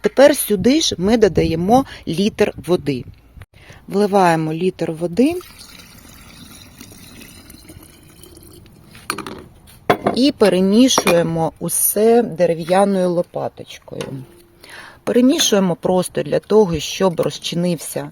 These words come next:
цукор і для того, щоб оцей процес наш брудіння, а, пішов скоріше. За рахунок того, що я використовую жмих, тут видалений сік, у вас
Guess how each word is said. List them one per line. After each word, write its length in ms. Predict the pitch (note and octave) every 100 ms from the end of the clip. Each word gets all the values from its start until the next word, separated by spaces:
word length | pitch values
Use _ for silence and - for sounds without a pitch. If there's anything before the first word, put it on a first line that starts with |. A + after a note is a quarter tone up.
| -
цукор 640 | - A#3+ C4 - A#3 A3+ - - - - - -
і 160 | G#3 A3+
для 180 | F#3
того, 420 | - G3 A3+ F3 D#3+
щоб 500 | - - G3+ E3 - - - - - - - - - - - - - - - _ _ -
оцей 320 | - - F#3
процес 640 | - E3+ - - G#3+ A3
наш 380 | E3+ D#3 D#3 - -
брудіння, 800 | E3 F#3 D#3+ D3+ D3+ D3 C#3+ C#3 - - - -
а, 240 | - D#3+ D#3+
пішов 340 | - E3+ A3 A3
скоріше. 580 | - G3 D#3+ C#3 - - - - -
За 160 | F3
рахунок 460 | G3+ - B3+ B3 -
того, 460 | - G3 E3+ D3
що 200 | - -
я 260 | F3+ F#3+ B3
використовую 880 | A3 - F3+ F3 - A3 G#3+ F#3+ F#3+
жмих, 640 | C#3+ D3+ D#3+ F3 - - - _ -
тут 320 | G3+ A3 -
видалений 520 | D3+ F3+ E3 D#3+ D#3+ D#3+
сік, 300 | - D3 - -
у 100 | E3+
вас 380 | E3 G3+ C4 -